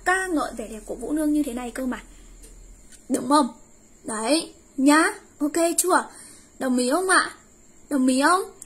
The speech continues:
Đấy, bắt đầu ta đặt ra cái câu hỏi là, ồ, cách mà Nguyễn Dữ khắc họa về sự hiếu thảo của Vũ Nương ở đây có cái sự khác biệt so với những phẩm chất khác. Đối với những phẩm chất khác thì tác giả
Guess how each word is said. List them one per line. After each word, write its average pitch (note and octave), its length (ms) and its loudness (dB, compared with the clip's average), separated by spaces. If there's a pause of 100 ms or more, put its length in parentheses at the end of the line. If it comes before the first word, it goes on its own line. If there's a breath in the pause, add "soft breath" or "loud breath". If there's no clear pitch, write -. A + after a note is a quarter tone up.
(220 loud breath)
Đấy, D4 460 0
bắt B4 120 2
đầu F#4 140 4
ta G4+ 180 -4
đặt F#4 180 -2
ra F4+ 80 -2
cái D4 140 -4
câu F4+ 200 -6
hỏi D4 240 -6
là, A3 240 -10
ồ, C#4+ 200 -2 (800 soft breath)
cách D5+ 260 -4
mà C#4+ 420 -2
Nguyễn C4+ 340 -4
Dữ - 200 0
khắc B4+ 220 -10
họa - 260 -2
về A#3 60 -4
sự - 240 0
hiếu B3+ 220 -2
thảo A3+ 240 -8
của - 120 -10
Vũ B3 180 -8
Nương E4 200 -6
ở B3+ 120 -6
đây D4 240 -6 (140)
có C4 320 -10
cái G4 80 2
sự - 180 0
khác F#4 280 -12
biệt - 220 -6 (120)
so G4 680 -2
với B3+ 240 2
những - 160 -6
phẩm - 260 -10
chất E4 180 -6
khác. F4 220 -10 (1040 loud breath)
Đối D4 260 8
với G4+ 100 2
những F#4 220 0
phẩm A3+ 180 -2
chất - 200 -6
khác G4 240 -12 (360 loud breath)
thì D4+ 200 4
tác G4+ 180 0
giả C#4 320 -4